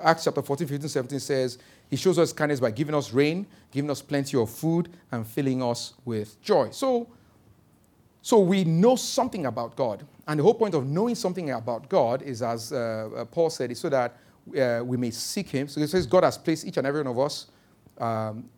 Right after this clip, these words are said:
in, in wherever, in whatever context, whatever times, whatever families that we're born, so that we may seek him and perhaps find him. So God's general revelation is found in nature, uh, and science investigates that.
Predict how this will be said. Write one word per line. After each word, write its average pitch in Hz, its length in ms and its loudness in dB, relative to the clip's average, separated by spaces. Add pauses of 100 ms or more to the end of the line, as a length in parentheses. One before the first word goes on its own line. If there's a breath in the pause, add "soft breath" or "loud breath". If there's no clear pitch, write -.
(200)
in, 131 220 0
in 131 200 0
wherever, 147 380 6
in 143 140 4
whatever 156 240 6
context, 165 500 -4
whatever 151 240 0
times, 151 260 -6
whatever 139 240 0
families 139 680 -6
that 120 160 -10
we're 110 200 -8
born, 113 360 -4 (280 soft breath)
so - 140 -4
that 123 80 2
we 117 160 -4
may 113 140 -6
seek 113 340 -6
him 123 380 -6
and 110 180 -4
perhaps 113 520 -2 (420)
find 120 320 -4
him. 101 120 -8
So 170 300 2 (480 loud breath)
God's 226 320 6
general 185 400 6
revelation 143 640 2
is 131 160 -8
found 143 300 -2
in 117 180 -6
nature, 120 460 -2 (400)
uh, 110 520 -4
and 107 480 -8
science 131 360 0
investigates 110 540 -6
that. 107 200 -8